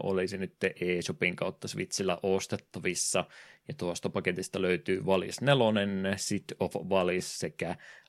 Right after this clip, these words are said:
Valis The Phantasm Soldier. Ja näitä pelejä on tosiaan P C-henginelle ja Mega Drivelle aikanaan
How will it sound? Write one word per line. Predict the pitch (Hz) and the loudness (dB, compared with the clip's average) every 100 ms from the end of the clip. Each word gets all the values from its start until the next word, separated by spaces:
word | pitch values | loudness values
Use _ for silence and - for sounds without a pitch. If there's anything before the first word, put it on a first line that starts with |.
| - | 0
Valis | 90 85 85 | 2 2 0
The | - | -4
Phantasm | 87 90 87 90 - 101 | 0 0 0 -4 -6 -6
Soldier. | - 90 87 87 92 85 95 | 0 4 4 2 0 0 0
Ja | 90 - - | -2 -6 -12
näitä | - - - | -10 -12 -4
pelejä | - 143 123 | 0 2 2
on | 113 | 0
tosiaan | 110 107 104 - - - _ | 0 2 0 -2 -18 -20 _
P | - | 4
C-henginelle | 92 92 92 92 92 87 90 90 87 | 6 6 2 2 0 0 0 0 0
ja | 87 85 85 82 | 0 2 2 2
Mega | 85 85 - 87 | 0 -2 0 -2
Drivelle | 92 85 80 90 - | 0 -2 -2 -6 -2
aikanaan | 92 85 90 90 | 0 0 -2 -4